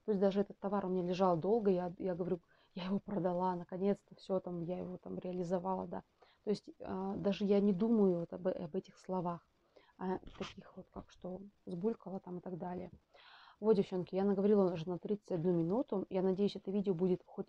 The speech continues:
кому-то, хоть чуть-чуть полезным. Напишите, используете ли вы вот такие методы, которые я рассказала. А, не знаю, обо всём ли я вспомнила или нет, но я составляла план хотя бы, чтоб, а, всё вспомнить. Э, скажите,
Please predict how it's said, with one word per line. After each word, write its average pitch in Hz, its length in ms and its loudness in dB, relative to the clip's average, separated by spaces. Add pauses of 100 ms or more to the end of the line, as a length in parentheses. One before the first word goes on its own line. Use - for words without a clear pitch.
кому-то, 202 380 0
хоть - 200 -12
чуть-чуть 202 380 -6
полезным. 202 540 8 (400)
Напишите, 196 720 -2
используете 196 640 -2
ли 185 100 0
вы 208 180 0
вот 254 180 -2
такие 202 300 -6
методы, 190 360 0
которые 180 360 -4
я 180 120 0
рассказала. 190 600 -2 (440)
А, 180 240 0
не 190 340 6
знаю, 190 440 2
обо 175 140 2
всём 220 300 -4
ли 196 160 4
я 180 120 2
вспомнила 180 640 -2
или 165 200 0
нет, 202 300 2
но 196 100 -2
я 175 180 2
составляла 180 600 -2
план 226 380 -2
хотя 185 220 -12
бы, 170 100 -10
чтоб, - 220 -14 (540)
а, 185 340 -6
всё 180 300 -2
вспомнить. 262 580 2 (720)
Э, 185 180 -2
скажите, 214 540 -2